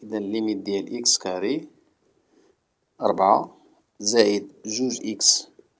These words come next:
على إكس كاري ناقص جوج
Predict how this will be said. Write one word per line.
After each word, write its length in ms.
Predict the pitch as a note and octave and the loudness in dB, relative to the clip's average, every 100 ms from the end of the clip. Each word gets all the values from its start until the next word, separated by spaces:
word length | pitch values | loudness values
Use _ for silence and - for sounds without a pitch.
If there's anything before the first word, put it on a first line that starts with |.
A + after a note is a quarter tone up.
| B2+ | -8
على 340 | G#2 G#2 G2 - _ - | 2 2 2 -8 _ -6
إكس 240 | C#3+ - - | -2 -2 -2
كاري 500 | F#2 F2+ A#2+ E3 - _ _ _ - | -2 -2 -2 -4 -8 _ _ _ -4
ناقص 420 | B2+ A2 A2 G2 | 0 0 0 -4
جوج 540 | G2 A#2+ D3+ E3+ E3+ | -4 -4 -4 -4 -8